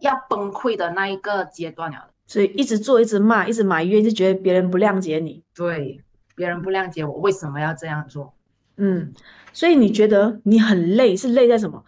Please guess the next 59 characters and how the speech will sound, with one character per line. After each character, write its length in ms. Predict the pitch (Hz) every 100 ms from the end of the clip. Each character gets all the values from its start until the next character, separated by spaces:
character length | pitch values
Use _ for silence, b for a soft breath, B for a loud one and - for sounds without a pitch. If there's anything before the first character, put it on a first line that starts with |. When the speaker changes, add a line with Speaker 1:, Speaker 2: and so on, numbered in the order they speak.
| _
Speaker 2:
就 120 | - 277
是 140 | 285
觉 160 | 226 202
得 100 | 196 -
别 120 | 214 220
人 140 | 220
不 100 | 233
谅 200 | 277 262
解 120 | 214 202
你 160 | 185
而 140 | 175 185
累 260 | 240 233
吗？ 260 | 202 190 190 b b
还 140 | 214
是 100 | 226
你 140 | 233 185
因 100 | 214
为 240 | 240 196
什 200 | 160 175
么 80 | 175
情 180 | 180 185
况？ 160 | 214 180
Speaker 1:
别 120 | 247
人 120 | 262
不 100 | 302
谅 220 | 302 294
解 220 | 254 190 202
我 220 | 175 151
的 160 | 170
累。 440 | 180 214 220 156 - -
Speaker 2:
可 120 | 226
是 100 | 320
你 100 | 285
有 60 |
真 160 | 214 262
正 100 | 262
跟 140 | 254
别 140 | 220 190
人 120 | 185
谈 240 | 180 151
吗？ 160 | 147 156
Speaker 1:
没 200 | 156 170 165
有， 260 | 139 131 _
因 120 | 294
为 100 | 330 330 311 -
这 100 | 311
个 120 | 320
时 220 | 311 - 208
候 160 | 285
的 120 | 247 196
自 200 | 262 254
己 160 | 151
哦， 240 | 156 156 160
收 320 | - 196 170
到 180 | 208 208
很 200 | 180 143
紧 220 | - 131
哦。 60 | -
Speaker 2:
嗯。 320 | 180 156